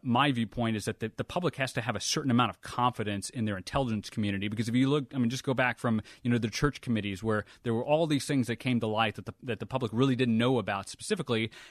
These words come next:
and it took a lot of time to build that public confidence back up.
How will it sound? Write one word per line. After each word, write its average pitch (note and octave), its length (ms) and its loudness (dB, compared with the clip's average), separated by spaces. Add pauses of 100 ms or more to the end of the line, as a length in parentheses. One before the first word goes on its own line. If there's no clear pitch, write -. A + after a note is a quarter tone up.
(120)
and C#3 80 2
it C#3 60 0
took - 140 0
a C3+ 40 0
lot B2 320 2
of C3+ 80 -4
time B2 380 0
to G2 60 0
build A2+ 260 0
that G#2 120 -2
public A2+ 280 -4
confidence A2+ 480 -2
back G#2 260 0
up. C#3+ 320 2